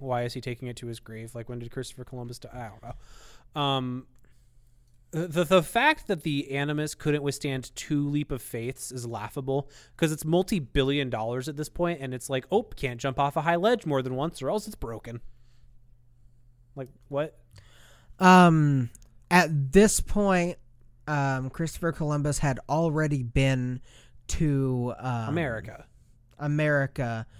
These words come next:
Speaker 2: and was getting ready to go back the next year.
Speaker 1: Right.
Speaker 2: Um, so he, he's still, he's already a, a big deal.
Speaker 1: Yeah.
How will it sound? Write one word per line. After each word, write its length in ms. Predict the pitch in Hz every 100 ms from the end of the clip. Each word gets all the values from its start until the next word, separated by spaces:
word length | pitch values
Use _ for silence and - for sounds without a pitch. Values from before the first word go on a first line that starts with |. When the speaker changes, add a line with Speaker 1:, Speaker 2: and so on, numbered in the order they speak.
| - - -
Speaker 2:
and 500 | - 143 135 135 127
was 440 | 127 131 131 127 120
getting 360 | 156 151 151
ready 280 | 139 139 131
to 140 | - 135
go 280 | 117 127 127
back 520 | 110 117 113 - -
the 240 | - 117 127
next 420 | 120 107 - -
year. 380 | 117 107 53 - - - - - - - - - - - - -
Speaker 1:
Right. 500 | 147 139 - - - - - - -
Speaker 2:
Um, 640 | 135 127 87 71 53 50 - - - - - - -
so 380 | - 170 147 139
he, 240 | 139 262 240 - -
he's 300 | 185 240 320
still, 380 | - 254 214 - -
he's 340 | 185 196 311 254
already 560 | 233 202 180 160 151
a, 40 | 131 123 -
a 120 | 135
big 280 | 120 123 107
deal. 360 | 104 71 85 131 - - _ -
Speaker 1:
Yeah. 260 | 285 254